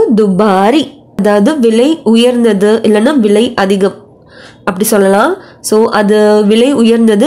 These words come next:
இல்லைன்னா விலை அதிகம். அது வந்து கன்னடால அது துபாரி. அது துபாரி. நான் என்ன செய்றது? நான் என்ன செய்றது?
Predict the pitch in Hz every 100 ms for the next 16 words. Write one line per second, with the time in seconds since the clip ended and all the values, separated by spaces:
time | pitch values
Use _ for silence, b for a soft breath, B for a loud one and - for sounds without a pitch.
0 | 370 240 226 330 220 214 233 202 202 190
1 | - B B B B - 214 214 208 202
2 | 254 403 - 220 220 220 202 226 440 -
3 | - - - - 220 202 403 480 208 214
4 | 180 196 196 214 294 - - - - -
5 | - - - - 214 196 349 508 202 214
6 | 196 208 180 214 240 - - - - -
7 | - - _ - - - - - - B
8 | B B B - 233 269 330 339 359 285
9 | 233 214 196 220 285 - - - - -
10 | - - 226 214 226 269 247 311 311 220
11 | 208 185 190